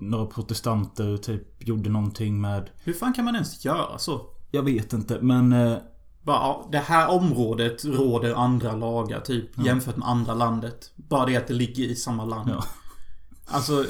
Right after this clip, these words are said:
Speaker 1: Nej, jag vet inte, det kallas väl fristad eller något sånt, men, eh,
Speaker 2: Alltså, det är en briljant idé, men jag bara liksom ser inte hur det går ihop med lagar och rättigheter.
Speaker 1: Vi hade ju fått, eh, vad heter det, r-, råd att, eh, vara där under dagen eller tidig kväll, var det inte för sent, för då kan det bli lite väl skumt.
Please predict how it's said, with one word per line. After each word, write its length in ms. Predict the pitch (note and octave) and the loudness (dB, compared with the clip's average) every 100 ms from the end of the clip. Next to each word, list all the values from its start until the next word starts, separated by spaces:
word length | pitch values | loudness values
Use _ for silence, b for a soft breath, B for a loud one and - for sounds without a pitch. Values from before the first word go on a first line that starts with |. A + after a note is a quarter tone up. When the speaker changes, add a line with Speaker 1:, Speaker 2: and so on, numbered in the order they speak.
| - - | -4 0
Speaker 1:
Nej, 240 | B2+ C#3 | 4 6
jag 100 | C3 | 4
vet 260 | C3 A2 C3 | 4 2 2
inte, 180 | B2 | 0
det 60 | A#2+ | 0
kallas 300 | A#2+ C3 G#2+ | 0 -2 -2
väl 80 | G#2 | -6
fristad 640 | - A#2+ B2 - G2 F#2+ | -2 -2 -2 -2 -2 -2
eller 120 | G2+ A2 | -2 -2
något 180 | A2+ - | -4 -2
sånt, 260 | A2 G#2 | -2 0
men, 280 | A2 G#2+ G#2+ | 0 2 2
eh, 220 | G#2 G#2 | 2 0
Speaker 2:
Alltså, 160 | C3 C#3+ | 0 2
det 60 | |
är 60 | D3 | 2
en 60 | D3+ | 4
briljant 500 | D#3 D#3 A2 G2+ C3+ | 4 2 2 0 -2
idé, 280 | D#3+ B2 | 0 2
men 120 | A2+ B2 | 2 2
jag 120 | B2 | 4
bara 100 | C#3 | 2
liksom 240 | B2+ - | 2 -2
ser 160 | B2 B2+ A2+ | -2 -2 -2
inte 180 | D3+ C3+ | -2 -2
hur 140 | A#2+ | -2
det 80 | A#2+ | -2
går 220 | - B2+ | -2 -2
ihop 420 | G#2 - B2 - - | -2 -2 -6 -6 -4
med 340 | B2 A#2+ A#2+ A2+ | 0 0 0 2
lagar 340 | A#2+ A#2+ A2 | 2 2 0
och 140 | A2 A2 | -4 -4
rättigheter. 640 | A#2+ - A2 G#2+ - - B B B | -8 -12 -10 -10 -10 -14 B B B
Speaker 1:
Vi 120 | - B2+ | 4 6
hade 100 | B2+ | 6
ju 40 | |
fått, 380 | B2 A#2+ - - | 4 0 -2 0
eh, 80 | A#2+ | 0
vad 260 | A#2 A2+ A2+ | 2 2 0
heter 200 | A2 A2+ | 0 0
det, 320 | A2 A2 G#2 - - - - - - - - - - | 2 2 0 -4 -14 -20 -20 -20 -20 -20 -20 -14 -8
r-, 140 | B2 A#2 | -4 0
råd 340 | A2 A2 G2 G2 | 2 2 0 -2
att, 300 | G2 - G#2 | -6 -8 -6
eh, 280 | G2+ F#2 E2 | -4 -4 -4
vara 360 | A2+ A2+ A2 G2 | -4 0 0 0
där 80 | G#2+ | 0
under 220 | G2+ F#2+ | 0 -2
dagen 440 | G2 F#2 F2+ G2 | -2 -2 -2 -2
eller 180 | F#2+ F#2+ | -2 -2
tidig 420 | F#2 G#2+ G2 F#2+ | -2 -2 -2 -4
kväll, 260 | - G2 G2 | -4 -4 -2
var 200 | G2 G2 | -2 -2
det 60 | G2+ | -2
inte 180 | F#2+ F#2 | -2 -4
för 120 | G#2+ | -8
sent, 380 | G2 G2+ F2 - | -6 -4 -6 -6
för 100 | G2+ | -6
då 60 | F#2 | -4
kan 120 | G#2 | -2
det 60 | |
bli 100 | F#2 F#2 | -2 -4
lite 180 | F2+ | -4
väl 180 | F#2 E2+ | -6 -6
skumt. 300 | - G#2+ G#2 | -6 -8 -10